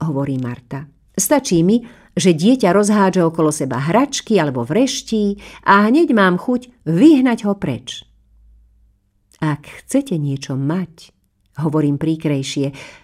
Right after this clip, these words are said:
„potom musíte prijať to, čo sa vám núka.“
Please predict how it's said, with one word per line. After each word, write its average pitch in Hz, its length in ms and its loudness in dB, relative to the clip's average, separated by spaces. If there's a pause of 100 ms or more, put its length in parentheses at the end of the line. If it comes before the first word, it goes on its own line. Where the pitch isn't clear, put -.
(160)
„potom 190 320 6
musíte 254 480 2
prijať 196 640 2
to, 208 240 -2
čo - 160 -6
sa 180 160 -2
vám 185 240 2
núka.“ 247 480 -2